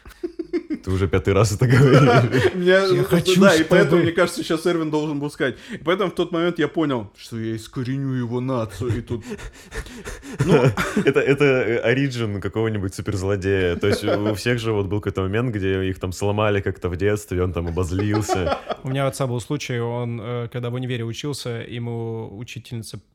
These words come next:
Speaker 3: то ли по психологии, то ли, причём вот такой предмет был, ну, скажем, где как бы надо мыслить
Speaker 1: Мгм.
Speaker 3: в разные стороны, э, она ему поставила, причём как бы х-, хорошо знает, то есть как бы х-, ну, такой примерный ученик,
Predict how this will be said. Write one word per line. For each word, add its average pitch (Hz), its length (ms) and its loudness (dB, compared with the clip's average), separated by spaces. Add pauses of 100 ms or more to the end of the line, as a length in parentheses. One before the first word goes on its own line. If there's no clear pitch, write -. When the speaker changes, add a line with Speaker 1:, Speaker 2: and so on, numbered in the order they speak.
(140)
Speaker 3:
то 127 160 -8
ли 117 160 -8
по 117 380 -8 (720)
психологии, 120 540 -4
то 123 140 -8
ли, 113 120 -8
причём 120 320 -8
вот 123 100 -6
такой 127 180 -4
предмет 131 380 -2
был, 117 160 -4
ну, 120 180 -4
скажем, 107 400 -8 (200)
где 113 300 -6
как 113 140 -10
бы 120 80 -6
надо 123 220 -4
мыслить 123 440 -6
Speaker 1:
Мгм. 95 300 -2 (200)
Speaker 3:
в 127 100 -8
разные 123 280 -2
стороны, 139 500 -2 (320)
э, 110 480 -6
она 123 380 -2
ему 123 420 -4
поставила, 113 800 -4 (320)
причём 127 280 -4
как 117 100 -8
бы 113 80 -6
х-, - 380 -14
хорошо 131 500 -6 (200)
знает, 151 480 -6 (100)
то 123 80 -8
есть - 200 -12
как - 140 -16
бы 110 100 -8
х-, - 140 -20
ну, 151 100 -6
такой 117 400 -8
примерный 120 360 -4
ученик, 151 360 -6